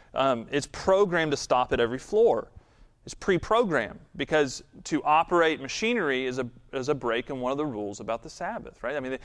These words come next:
they took it very serious, great intentionality. And so, um, you know, use the machinery, just can't operate it. And so it stops at every single floor. You can't turn lights on and off. And so the lights come on with motion detectors.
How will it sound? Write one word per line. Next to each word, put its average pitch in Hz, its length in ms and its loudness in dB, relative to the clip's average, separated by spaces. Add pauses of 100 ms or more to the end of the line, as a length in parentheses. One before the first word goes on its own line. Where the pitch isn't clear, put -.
(160)
they 127 100 2
took 135 160 -2
it 127 60 -4
very 120 420 2
serious, 185 380 0
great 120 260 0
intentionality. 160 680 0 (320)
And 147 120 0
so, 143 280 4 (260)
um, 123 300 0
you 139 100 -4
know, 123 80 -2
use 190 300 0
the 190 60 -2
machinery, 147 420 -4
just 117 160 -10
can't 135 120 -2
operate 147 480 4
it. 139 140 2 (260)
And 131 160 -2
so 143 200 4
it 127 80 2
stops 151 400 0
at 156 100 0
every 135 380 0
single 131 340 -2
floor. - 260 0
You - 60 0
can't 139 220 -6
turn 165 200 -6
lights 190 300 0
on 160 140 2
and 131 100 0
off. 107 280 -2
And 120 100 -10
so 139 80 -4
the 127 80 0
lights 127 240 2
come 135 200 -4
on 131 80 4
with 139 120 -2
motion 170 340 0
detectors. 127 600 -4